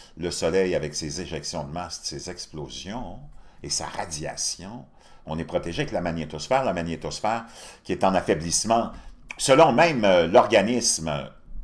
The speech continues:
en charge de ça, euh, européen, qui nous dit que on pensait que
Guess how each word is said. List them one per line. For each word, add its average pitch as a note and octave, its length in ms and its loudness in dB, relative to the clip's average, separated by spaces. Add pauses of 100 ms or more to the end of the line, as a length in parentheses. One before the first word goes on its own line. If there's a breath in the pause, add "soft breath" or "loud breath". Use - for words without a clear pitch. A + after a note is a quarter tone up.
(720)
en E2+ 200 -4
charge F3 400 4
de G2 100 -2
ça, C#3+ 540 0 (200 loud breath)
euh, D2+ 280 -4
européen, F#2 480 0
qui A#2+ 100 -6
nous E2+ 120 -4
dit B2 200 -6
que D#2 240 0 (840 loud breath)
on D#2+ 160 -2
pensait G#2+ 600 0
que D2+ 340 -4